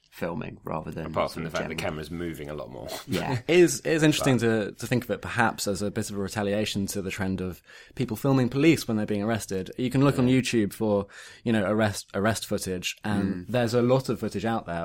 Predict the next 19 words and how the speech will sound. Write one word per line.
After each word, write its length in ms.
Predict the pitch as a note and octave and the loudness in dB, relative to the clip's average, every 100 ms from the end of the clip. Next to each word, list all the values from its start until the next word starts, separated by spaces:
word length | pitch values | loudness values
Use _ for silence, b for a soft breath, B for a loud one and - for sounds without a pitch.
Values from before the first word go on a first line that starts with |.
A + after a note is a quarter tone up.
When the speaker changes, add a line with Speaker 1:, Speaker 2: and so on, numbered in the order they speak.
| - | -6
Speaker 3:
of 240 | F#2+ F#2 | -6 -8
police 260 | - G2 F2+ | -6 -6 -6
behaving 360 | F#2+ G2 G2 | -6 -4 -4
completely 340 | A2 G#2 A2 G2+ | -4 -4 -6 -6
inappropriately. 720 | A2 A#2 A#2+ - - F2 F2+ B B | -6 -2 -4 -4 -8 -10 -10 B B
There 140 | - G2 | -4 -2
was 100 | F2+ | -2
one 240 | G#2 G#2+ | 0 0
video 300 | G2+ F#2+ F#2+ | -2 -2 -4
recently 500 | F2+ G2+ F#2+ - F#2+ | -2 -4 -6 -8 -6
of 260 | F#2+ F2 - B B B B | -6 -8 -14 B B B B
a 260 | G2 G2+ F#2 - _ - | -4 -4 -6 -12 _ -10
cop 320 | - A2+ - | -4 -4 -4
smashing 800 | - - A#2 G#2 - G#2+ G#2 G#2 - | -8 -4 0 0 0 -2 -2 -4 -4
up 200 | A2 - | -6 -4
some, 300 | A#2+ A2 G2+ | -2 0 0
some 140 | A2+ | -2
person's 320 | A2 G#2+ G#2 | -2 -2 -4
car, 380 | - B2+ F#2+ - | -2 -2 -2 -4